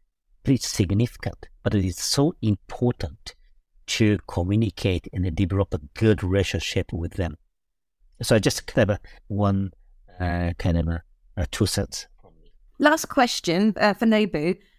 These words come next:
Speaker 2: How can listeners help support Astroscale on, on, on their mission?
Speaker 1: It's a very good question. So please pay attention and have interest in space sustainability issue.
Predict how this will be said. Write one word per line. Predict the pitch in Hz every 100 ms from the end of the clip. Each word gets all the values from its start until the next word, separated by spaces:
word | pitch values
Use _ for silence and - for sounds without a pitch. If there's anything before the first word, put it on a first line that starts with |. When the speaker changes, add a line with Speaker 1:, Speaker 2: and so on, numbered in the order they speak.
| _ _
Speaker 2:
How | - 311
can | 359 294
listeners | 269 - 226 190
help | - 226 -
support | 226 - - -
Astroscale | 170 - 180 - 165
on, | 165 165
on, | - 160 143 -
on | 151
their | 147
mission? | 151 139 - - _ _ _
Speaker 1:
It's | - - -
a | 123
very | 147 139
good | 135 -
question. | - 123 - 123 113
So | - 139 127 120 -
please | - 170 165 160 127 104 87 - _ _ _ _ _
pay | - 143 139 -
attention | 113 - 131 127 120 - 92 98 - _ _ -
and | 117
have | - 127 -
interest | 123 123 - 98 87 - - - _ _
in | 110 101 98 98 _ - - -
space | 110 101 -
sustainability | - - 92 92 85 101
issue. | 92 - -